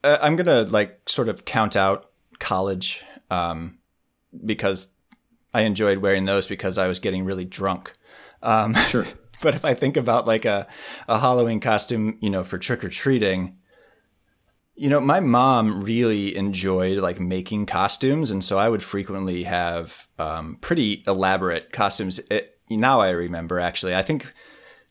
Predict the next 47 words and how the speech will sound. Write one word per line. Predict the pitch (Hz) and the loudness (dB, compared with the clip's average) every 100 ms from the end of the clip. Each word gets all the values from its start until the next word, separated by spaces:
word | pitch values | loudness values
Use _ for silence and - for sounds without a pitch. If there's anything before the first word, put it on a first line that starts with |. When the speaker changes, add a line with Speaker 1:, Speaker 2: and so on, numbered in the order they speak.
| - | -2
Speaker 1:
there, | 127 131 | 2 2
there | - 139 | 4 4
are | 117 | 4
two | - - 143 127 107 | 2 0 2 4 2
costumes, | 101 - 98 - 107 92 95 92 | -2 -2 -2 -2 -4 -2 -2 -2
I | 95 | -6
think, | 95 92 92 | -4 -6 -4
that | 85 | -4
are, | 85 | -4
like, | 85 - | -6 -4
sort | 101 92 | -2 -2
of | 85 - - _ _ _ _ - | -4 -8 -20 _ _ _ _ 0
very | 107 104 | 2 2
important | 92 - 101 - 82 - - | 0 0 0 -2 -12 -12 -10
to, | - 87 87 85 | -4 -2 -4 -6
to | - 95 | -4 -2
me | 101 98 | 0 0
and | 90 | -2
my | 90 85 | -4 -4
life | 90 87 | -2 -2
and | 92 | -2
my | 90 82 | -4 -4
identity. | 85 90 87 82 85 | -6 -6 -6 -6 -8
And | 90 | -6
one | 95 110 | -2 0
is | 131 - - | 0 -2 -8
this | - 98 - | -8 -8 -6
lion | 92 92 104 113 87 87 | -4 0 2 2 -2 -2
costume | 90 87 - 92 | 0 0 -2 -4
that | 90 | -6
my | 80 90 | -4 -2
mom | 95 90 90 | 0 0 -2
made | 85 85 | -4 -8
for | - | -10
me, | 85 80 - _ _ - - - _ - | -10 -10 -14 _ _ -20 -20 -20 _ 0
uh, | 92 90 | 2 2
which | 104 107 | 2 2
I | 120 | 4
Speaker 2:
Uh-huh. | 131 | 4
Speaker 1:
would | 110 | 4
just | 113 - - | 0 0 0
go | 110 | 2
back | 104 101 | 4 2
and | 101 92 | 0 -2
put | 113 | 2
on | 101 101 98 | 4 4 2
sometimes. | 90 87 85 78 80 - | -4 -6 -6 -6 -8 -10